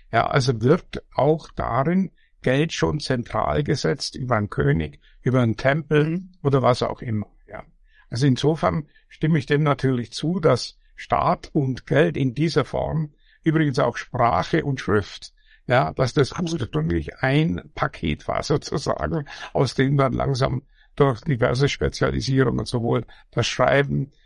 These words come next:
Speaker 1: wie das Formalere, die Logik und natürlich die Rechnung hervorgegangen ist.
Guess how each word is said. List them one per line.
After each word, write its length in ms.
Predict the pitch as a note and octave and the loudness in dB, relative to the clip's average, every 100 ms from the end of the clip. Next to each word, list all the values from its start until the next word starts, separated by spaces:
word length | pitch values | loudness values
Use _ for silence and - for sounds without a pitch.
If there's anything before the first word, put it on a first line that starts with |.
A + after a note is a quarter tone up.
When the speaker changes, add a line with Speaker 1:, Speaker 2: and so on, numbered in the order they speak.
| _ | _
Speaker 1:
wie 120 | - C3+ | -2 0
das 160 | - | -2
Formalere, 840 | - A#2+ A#2+ - C#3 C#3+ C#3 C3+ - - | 0 0 2 0 2 2 2 0 -4 -6
die 80 | |
Logik 600 | A2 A#2 C#3 D3+ C#3+ - _ _ _ - | 0 0 0 -4 -8 -10 _ _ _ -2
und 280 | D3 D3+ | 0 2
natürlich 420 | D3 D3 C3+ B2+ A#2 | 2 2 2 0 -2
die 140 | A#2+ | 0
Rechnung 420 | A#2 A#2+ - B2 | 0 -2 -2 -2
hervorgegangen 760 | A2 G#2+ B2 A2+ A2+ G2 G2+ G2 | -2 -2 -4 -2 -2 -2 -2 -4
ist. 300 | - - | -8 -18